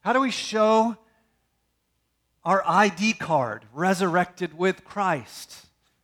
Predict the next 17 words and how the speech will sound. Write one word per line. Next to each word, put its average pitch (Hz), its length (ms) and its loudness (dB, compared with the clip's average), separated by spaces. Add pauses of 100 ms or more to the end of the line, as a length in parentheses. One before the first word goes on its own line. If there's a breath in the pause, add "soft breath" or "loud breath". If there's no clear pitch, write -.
(120)
to 180 100 -14
the 165 100 -10
stuff - 500 -6
of 165 200 -10
everyday 175 400 -8
life? 190 400 -6 (1600)
What 247 220 0
does 226 240 -2
the 185 100 -4
resurrection 196 840 0
life 175 400 -6 (100)
actually 151 640 -8 (300)
look - 240 -12
like? 131 180 -10 (2750)
Well, 160 200 -8
oddly 269 420 0
enough, 151 680 -8